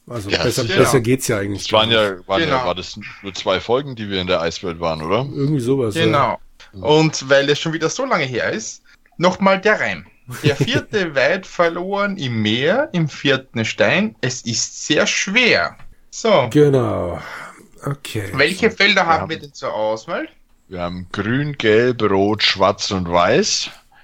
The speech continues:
Speaker 2: Weiß waren wir schon und rot waren wir schon. Und das Meer ist wahrscheinlich nicht gelb oder schwarz, also würde ich mal vorschlagen, wir stellen uns ins grüne Feld.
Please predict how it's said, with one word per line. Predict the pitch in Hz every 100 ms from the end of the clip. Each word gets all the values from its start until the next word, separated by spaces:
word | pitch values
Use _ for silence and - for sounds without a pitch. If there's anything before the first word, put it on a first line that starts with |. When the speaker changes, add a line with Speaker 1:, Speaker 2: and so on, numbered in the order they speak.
| _ _
Speaker 2:
Weiß | 92 92 92 139 - 143
waren | 127 143
wir | 151
schon | 135 147 151
und | 127 107
rot | 98 107 143
waren | 156 147
wir | 165 160
schon. | - 175 220 233 - _ _ _
Und | 101 101
das | 107 98
Meer | 98 98 120
ist | 107 101 -
wahrscheinlich | 101 104 107 110 95
nicht | 104 95
gelb | 98 101 104
oder | 92
schwarz, | 87 - 87 92 101
also | 85 92
würde | 90 90
ich | 98
mal | 95 90
vorschlagen, | - 95 - 98 92
wir | 85
stellen | - 90 95
uns | 92 -
ins | 87 87
grüne | - 87 104 117
Feld. | 98 - 73 90 127 -